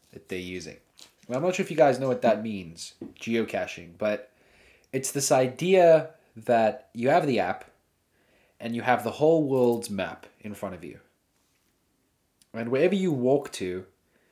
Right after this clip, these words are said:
the app kinda follows you. And then if you put down a little point where you are, so you could be, you know, your neighbor's house, whatever, in a very specific spot, very specific coordinates, and you go, boop, right here.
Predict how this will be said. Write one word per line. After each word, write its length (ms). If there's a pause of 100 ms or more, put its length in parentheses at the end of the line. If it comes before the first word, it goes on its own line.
(720)
the 200
app 180
kinda 220
follows 420
you. 160 (380)
And 120
then 80
if 140
you 240 (500)
put 220
down 160
a 40
little 180
point 480
where 180
you 220
are, 340
so 160
you 80
could 160
be, 380 (640)
you 100
know, 80
your 180
neighbor's 320
house, 460 (120)
whatever, 260
in 180
a 60
very 200
specific 540
spot, 480
very 280
specific 500
coordinates, 800 (720)
and 160
you 100
go, 240
boop, 360 (220)
right 260
here. 320